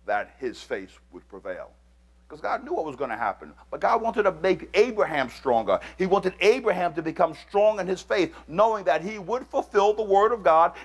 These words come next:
in the face of all circumstances. Isn't that the truth? So even, you know, you can turn your page and we'll look at some of the commentary notes there. You know,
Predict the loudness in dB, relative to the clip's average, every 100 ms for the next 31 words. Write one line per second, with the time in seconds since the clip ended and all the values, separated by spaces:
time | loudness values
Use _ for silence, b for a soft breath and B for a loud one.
0 | -8 -6 2 2 4 2 6 8 8 4
1 | 4 2 2 -10 -4 -4 -4 -12 -10 -8
2 | -8 -6 -6 -8 -12 -20 -20 -20 B B
3 | B B B 0 0 0 -6 -6 -8 B
4 | B 0 2 2 -4 -12 -8 -2 -2 -2
5 | -8 -8 _ 0 0 0 0 2 2 0
6 | -2 0 0 0 0 0 -4 -2 2 2
7 | 0 0 4 4 2 b b b 0 2
8 | 2